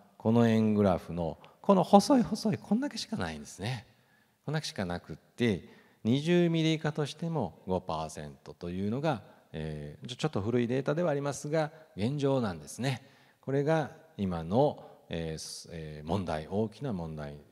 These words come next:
になっていまして、えー、結局こういう、う、見つかり方しか今の現-、現状ではできておりませんから、先ほど三つの輪っかが同じぐらいに書きましたけども、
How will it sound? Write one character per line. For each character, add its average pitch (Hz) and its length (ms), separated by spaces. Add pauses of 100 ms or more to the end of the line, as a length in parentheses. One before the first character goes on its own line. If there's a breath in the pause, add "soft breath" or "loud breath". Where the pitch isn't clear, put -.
(100)
に 104 100
な 76 120
っ - 20
て - 160
い 76 80
ま 71 140
し - 120
て、 120 400 (640 loud breath)
え 90 600
ー、 - 20
結 123 180
局 139 380 (220)
こ 117 200
う 117 60
い 110 80
う、 104 720
う、 92 40
見 101 120
つ - 120
か 101 120
り 95 80
方 95 340
し - 160
か 135 340 (200)
今 87 200
の 78 120
現-、 80 360
現 85 240
状 82 200
で 104 120
は 127 280 (100)
で 90 120
き - 100
て 82 100
お 82 60
り 92 100
ま 101 120
せ 117 160
ん 113 120
か 95 120
ら、 143 220 (380 loud breath)
先 98 260
ほ 107 140
ど 131 520
三 95 180
つ - 220
の 82 160
輪 87 120
っ - 80
か 95 160
が 92 120
同 95 140
じ 98 80
ぐ 104 80
ら 107 100
い 107 40
に 104 160
書 92 100
き - 140
ま 107 140
し - 60
た 87 140
け 87 120
ど 85 140
も、 110 260